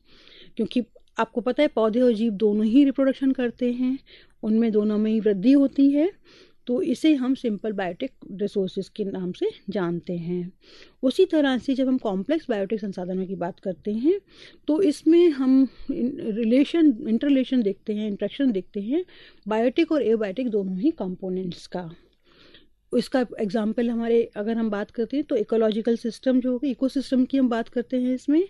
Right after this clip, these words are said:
land and water की बात करते हैं। और जब हम renewable, नॉन रिन्यूएबल resources की बात करते हैं तो उसमें हमारे दो तरह के संसाधन हैं, क्योंकि नॉन रिन्यूएबल मतलब वो हमारी लाइफ में दोबारा वो उत्पन्न नहीं किया जा सकता, renewable है वो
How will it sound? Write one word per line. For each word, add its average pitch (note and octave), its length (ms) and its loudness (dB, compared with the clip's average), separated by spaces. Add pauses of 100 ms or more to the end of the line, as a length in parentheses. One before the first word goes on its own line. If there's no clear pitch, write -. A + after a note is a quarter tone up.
(500)
land A#3+ 340 4
and C4+ 160 6
water G3 340 0
की A3+ 120 -6
बात F3+ 260 -4
करते F#3 320 -8
हैं। F#3 400 -4 (360)
और A3 60 -2
जब C4+ 160 4
हम D4 140 8
renewable, C#4 520 2
नॉन C4+ 280 6
रिन्यूएबल D4 400 6
resources A#3+ 460 -2
की A3 100 -6
बात F3+ 260 -6
करते F#3+ 280 -8
हैं C4 240 -2 (500)
तो D4 100 2
उसमें B3 460 2
हमारे G#3 480 -2
दो A#3 200 0
तरह B3+ 220 -4
के G3+ 120 -4
संसाधन F#3+ 540 -4
हैं, C#4+ 80 2
क्योंकि D#4 160 6
नॉन C#4+ 280 8
रिन्यूएबल D#4+ 260 6
मतलब E4 260 4
वो F#4 260 2 (400)
हमारी A#3+ 340 4
लाइफ C#4 340 2
में B3 440 0 (520)
दोबारा B3 440 0
वो C4 120 0
उत्पन्न A#3 400 0
नहीं A3 220 2
किया G#3+ 180 0
जा G#3 100 -8
सकता, B3+ 140 -4
renewable A3+ 460 0
है F4 80 -2
वो F#4 320 0